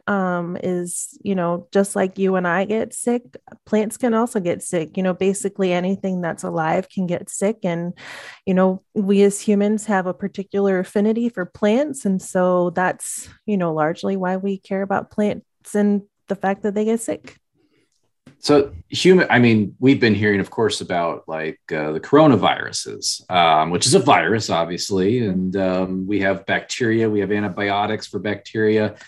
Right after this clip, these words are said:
Speaker 2: Um, I get athlete's foot is a fungus. So are these all, like, plants? Are they also afflicted by these three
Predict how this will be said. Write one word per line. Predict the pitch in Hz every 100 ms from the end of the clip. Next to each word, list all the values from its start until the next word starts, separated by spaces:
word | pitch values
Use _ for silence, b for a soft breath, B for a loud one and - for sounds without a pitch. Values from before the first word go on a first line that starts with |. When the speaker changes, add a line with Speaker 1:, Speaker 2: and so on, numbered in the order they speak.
| B B -
Speaker 2:
Um, | 90 92 92 92 92
I | 90
get | 98 107 101 98
athlete's | 120 120 - 117 -
foot | - 120 127
is | 104
a | 104
fungus. | - 117 120 107 135 -
So | 123 117 113 107 B B _
are | 95 110
these | 101 127 135 139 117
all, | 110 123 127 127
like, | 110 98 -
plants? | 127 135 -
Are | 113
they | 113
also | 107 110 - 120
afflicted | 113 - 123 - 123 107
by | 107 113
these | 110 117 117 -
three | - 123 127 127 131 131